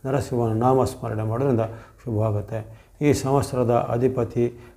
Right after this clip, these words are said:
ರಾಜನು ಮಂಗಳನಾಗಿದ್ದಾನೆ. ಈ ದಿನ ಮಂಗಳವಾರದಂದೇ ನರಸಿಂಹ ಜಯಂತಿ ಬಂದಿರೋದ್ರಿಂದ ವಿಶೇಷವಾದ ಒಂದು ತನ್ನ ಸಾಮರ್ಥ್ಯವನ್ನು ಪಡೆದಿರುವಂಥ ದಿನ ಆಗಿರುತ್ತೆ. ಹಾಗಾಗಿ ಎಲ್ಲ ಈ ವೀಕ್ಷಕರು ತಮಗೆ ಇದ್ದಂತಹ ಯಾವುದೇ ದೋಷ ನಿವಾರಣೆಗಾಗಿ ನರಸಿಂಹನ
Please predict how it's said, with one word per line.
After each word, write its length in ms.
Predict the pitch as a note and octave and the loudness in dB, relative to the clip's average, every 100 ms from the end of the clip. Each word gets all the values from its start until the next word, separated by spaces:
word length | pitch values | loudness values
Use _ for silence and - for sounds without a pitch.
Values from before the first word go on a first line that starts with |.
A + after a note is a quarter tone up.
| - | -2
ರಾಜನು 420 | A#2 B2 A#2 A2+ | 2 4 4 2
ಮಂಗಳನಾಗಿದ್ದಾನೆ. 1040 | G#2+ A2 B2 A#2+ A#2+ A2+ A#2 A#2+ - - - C#3 | 2 2 4 4 2 0 0 -2 -6 -20 -14 -4
ಈ 160 | C3 | -2
ದಿನ 140 | A#2 A2 A#2 - - - - | 0 -2 -4 -8 -14 -18 -6
ಮಂಗಳವಾರದಂದೇ 840 | A#2+ B2+ C3 B2 A#2 A#2 A2+ A#2+ | 0 4 6 6 6 4 4 2
ನರಸಿಂಹ 440 | A2+ A2+ A#2+ B2 A2+ | 2 0 0 -2 -2
ಜಯಂತಿ 360 | A2 A2+ A#2+ | -2 -4 -6
ಬಂದಿರೋದ್ರಿಂದ 500 | A2+ A2 A2 C3+ A#2 | -6 -4 -2 -2 -2
ವಿಶೇಷವಾದ 720 | A2+ G#2+ B2 G#2+ A#2 A2+ A2 - - _ B2 | -4 -4 -4 -4 -4 -2 -4 -6 -16 _ -6
ಒಂದು 400 | A#2+ A2+ A2+ A2+ | -2 0 0 -2
ತನ್ನ 180 | A#2+ A2+ A2+ A2+ - - - - | -4 -2 -4 -6 -14 -20 -12 -2
ಸಾಮರ್ಥ್ಯವನ್ನು 760 | C#3 C#3 A#2+ - A2 A2 A2+ | 4 4 4 2 0 -2 -2
ಪಡೆದಿರುವಂಥ 440 | A#2 A2+ A2+ A2 A2 A2 | 0 2 2 0 -4 -4
ದಿನ 140 | G#2+ A2+ | -2 -2
ಆಗಿರುತ್ತೆ. 460 | A2 A2 A#2 A2 C3+ - - _ - | 0 0 -2 -4 -6 -10 -20 _ -12
ಹಾಗಾಗಿ 580 | B2+ C3 A#2 A2+ - - _ B2 | -2 0 0 -4 -12 -20 _ -2
ಎಲ್ಲ 280 | C3+ C#3 D3 - - - _ _ _ _ _ - F#3+ F3 | 4 4 2 -4 -20 -20 _ _ _ _ _ -10 -6 2
ಈ 240 | B2 B2+ | 4 6
ವೀಕ್ಷಕರು 800 | A#2 B2+ - A2+ A2+ A2 B2 - - - - | 6 4 2 -2 0 0 -2 -8 -20 -14 -4
ತಮಗೆ 280 | C3 C3+ B2+ | 2 4 4
ಇದ್ದಂತಹ 600 | A#2+ A2 A#2+ A2 G#2 A2 | 2 0 -2 -2 0 0
ಯಾವುದೇ 420 | A2 B2+ B2 A#2 | 0 2 2 2
ದೋಷ 300 | A2 B2+ - | 2 0 0
ನಿವಾರಣೆಗಾಗಿ 640 | A2 A2+ A#2 A2 A2 G#2+ | -2 0 0 0 0 0
ನರಸಿಂಹನ 540 | A2 A#2+ C3 - A#2+ | 0 0 0 -2 -4